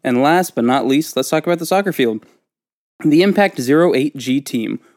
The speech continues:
won the Nemomis tournament. According to team officials, the girls are a quote-unquote powerhouse when it comes to defense and creating opportunities to score a goal when needed.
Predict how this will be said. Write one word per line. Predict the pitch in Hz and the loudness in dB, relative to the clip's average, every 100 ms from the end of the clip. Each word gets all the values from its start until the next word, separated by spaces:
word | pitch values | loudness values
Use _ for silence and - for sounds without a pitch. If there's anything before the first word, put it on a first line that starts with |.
| _ - | _ 0
won | 127 | 2
the | 120 | 4
Nemomis | 113 131 180 - | 4 2 2 -2
tournament. | - 113 95 - - - _ _ | -4 -4 -4 -10 -16 -20 _ _
According | - 165 160 | -2 2 2
to | 123 | 2
team | 190 247 | 0 0
officials, | - 113 127 131 | 0 -2 -2 -4
the | 131 | -2
girls | 135 135 | 0 0
are | 127 113 | 0 -2
a | 113 | -4
quote-unquote | - 180 - 143 147 131 | -2 -2 -2 -4 -2 -4
powerhouse | - 151 156 117 - - - | -4 -2 0 0 -4 -10 -8
when | 123 | -8
it | 113 | -4
comes | 131 | -4
to | - | -4
defense | 139 120 107 - | -6 -6 -8 -6
and | 120 | -8
creating | - 123 127 | -4 -4 -2
opportunities | 120 135 - 127 117 120 - | -4 -6 -4 -4 -2 -6 -10
to | 120 | -10
score | - 120 | -2 -2
a | 110 | -2
goal | 104 107 | -4 -4
when | 123 | -2
needed. | 147 - | -2 -4